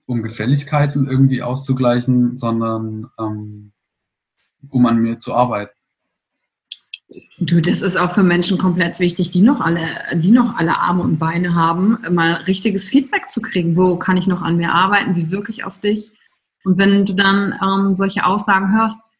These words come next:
Speaker 2: wie, äh, wie gehst du damit um? Sind das dann Teile, wo du sagst, "Ach ja, das kann ich mir annehmen", oder, "Oh ja, vielen Dank für deine Meinung, aber das nehme ich mir nicht an"?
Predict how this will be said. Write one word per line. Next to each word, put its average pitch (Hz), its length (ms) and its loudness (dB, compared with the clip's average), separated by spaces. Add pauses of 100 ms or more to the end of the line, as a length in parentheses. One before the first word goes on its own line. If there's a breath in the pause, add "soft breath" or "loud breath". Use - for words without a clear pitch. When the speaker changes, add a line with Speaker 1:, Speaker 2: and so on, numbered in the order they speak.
(340)
Speaker 2:
wie, 180 100 0 (100)
äh, 160 220 -6
wie 180 400 -2
gehst 226 300 0
du 202 40 -6
damit 190 300 0
um? 208 200 4
Sind 196 180 0
das 202 160 -2
dann 180 180 0
Teile, 196 340 0
wo 196 40 -2
du 190 80 -2
sagst, 190 320 -2
"Ach - 120 -2
ja, 254 60 2
das 214 160 0
kann 214 160 2
ich 208 140 0
mir 180 160 4
annehmen", 262 340 2
oder, 220 340 -2 (380)
"Oh 311 80 0
ja, 262 200 4
vielen 240 260 4
Dank 226 180 2
für 226 60 -2
deine 202 200 0
Meinung, 190 440 2
aber 170 440 -2 (200)
das 185 400 -4
nehme 185 160 4
ich 185 100 0
mir 180 120 -2
nicht 175 240 -2
an"? 165 200 -8